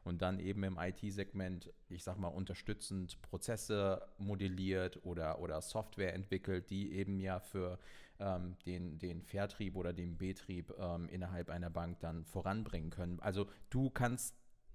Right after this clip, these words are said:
die ja viel besser verste-, mit die meine ich alle Bankerinnen und Banker da draußen, viel besser verstehen und deren Arbeit viel besser nachvollziehen, als es ein I Tler, der jetzt nur aus der Uni, also in Anführungsstrichen nur, ne, nicht despektierlich gemeint, aber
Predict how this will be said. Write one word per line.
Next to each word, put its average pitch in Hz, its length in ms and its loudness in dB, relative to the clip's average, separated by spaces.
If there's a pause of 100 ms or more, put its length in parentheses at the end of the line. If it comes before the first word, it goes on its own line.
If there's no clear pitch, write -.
(120)
die 147 160 2
ja 135 480 8
viel 139 320 4
besser 135 340 6
verste-, - 280 -2
mit 101 180 -2
die 98 100 4
meine 98 220 6
ich 98 100 0
alle 95 160 2
Bankerinnen 95 460 2
und 87 80 -2
Banker 101 240 2
da 120 80 4
draußen, 123 420 2 (200)
viel 139 260 4
besser 127 640 6
verstehen 135 600 4
und 107 140 2
deren 101 260 4
Arbeit 120 440 2
viel 104 160 0
besser 98 260 2
nachvollziehen, 95 720 0
als 92 180 0
es 104 160 -2
ein 98 160 2 (240)
I 95 120 4
Tler, 139 480 4
der 95 100 4
jetzt 92 300 2
nur 113 280 4
aus 104 180 2
der 95 260 2
Uni, 139 280 4
also 90 400 -2
in 113 140 2
Anführungsstrichen 101 720 2
nur, 90 260 4
ne, 123 240 6
nicht 104 220 0
despektierlich 127 540 2
gemeint, 135 360 2
aber 98 280 6